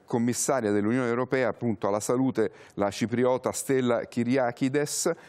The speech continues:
che dice: "Scuole riaperte in, eh, sicurezza, il ritorno sui banchi non scatenerà focolai, mascherine sono una scelta degli stati. Per evitare l'effetto cocktail tra influenza e covid, invito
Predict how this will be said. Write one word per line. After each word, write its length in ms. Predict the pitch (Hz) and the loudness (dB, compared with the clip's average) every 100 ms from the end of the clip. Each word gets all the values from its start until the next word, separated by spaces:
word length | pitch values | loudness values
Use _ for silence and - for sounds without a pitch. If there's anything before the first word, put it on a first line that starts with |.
| - - | -20 -2
che 140 | 147 | 0
dice: 280 | 135 123 - | 0 0 -2
"Scuole 460 | - - 170 143 | -2 0 2 2
riaperte 600 | 120 131 127 143 135 - 117 | 2 2 2 0 0 -2 0
in, 380 | 123 120 113 107 - - | 2 2 2 -2 -10 -8
eh, 180 | 101 98 | -2 0
sicurezza, 920 | - - 139 139 151 180 180 - 160 - - | 0 0 0 2 2 2 -2 -2 -2 -2 -8
il 160 | 107 110 | -2 0
ritorno 360 | 110 156 139 | 2 2 2
sui 160 | 113 120 | 0 0
banchi 400 | 120 147 - 113 | 0 -2 -2 0
non 160 | 139 | 0
scatenerà 640 | 127 - 110 123 113 120 117 | -2 -4 -2 -2 0 0 -2
focolai, 540 | - 113 107 123 143 | -2 -2 0 2 2
mascherine 880 | 110 123 - 143 139 139 131 101 - - - _ | 0 -2 -2 -2 0 0 0 -2 -10 -20 -20 _
sono 300 | - 131 107 | -2 0 2
una 140 | 110 | 0
scelta 460 | - - 113 - 113 | -2 0 0 2 2
degli 400 | 98 104 104 113 | 2 2 0 -4
stati. 460 | - - 92 92 101 | -4 0 0 0 0
Per 320 | 113 113 - | 2 0 0
evitare 460 | 113 113 127 127 104 | 0 0 0 0 0
l'effetto 520 | 98 - 123 - 101 | 0 0 -2 -2 0
cocktail 540 | 151 139 - - 95 | 0 0 0 -2 -2
tra 180 | - 113 | 0 0
influenza 640 | 107 101 127 135 131 - 98 | -2 -2 0 2 0 -2 -6
e 80 | |
covid, 520 | - 147 143 143 131 110 | 0 2 2 2 0 0
invito 560 | 107 120 139 117 92 | 0 0 -2 0 -2